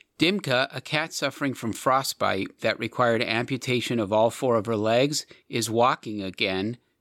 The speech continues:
thanks to three D printed titanium legs. She's one of many dogs and cats who were either born with a disability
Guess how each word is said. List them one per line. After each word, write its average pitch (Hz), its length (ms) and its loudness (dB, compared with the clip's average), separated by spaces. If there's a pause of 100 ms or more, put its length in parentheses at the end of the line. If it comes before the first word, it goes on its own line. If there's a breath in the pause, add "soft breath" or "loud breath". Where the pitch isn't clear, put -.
thanks 120 240 0
to 110 100 -4
three 127 300 -2
D 131 160 -2
printed 117 420 -4
titanium 98 580 -4
legs. 104 520 -2 (500 soft breath)
She's 165 300 0
one 170 180 6
of 123 100 2
many 139 320 4
dogs 104 360 0
and 101 120 -2
cats 110 340 -2
who 120 120 -2
were 110 140 2
either 110 260 0
born 113 340 4
with 151 140 4
a 156 60 2
disability 151 880 0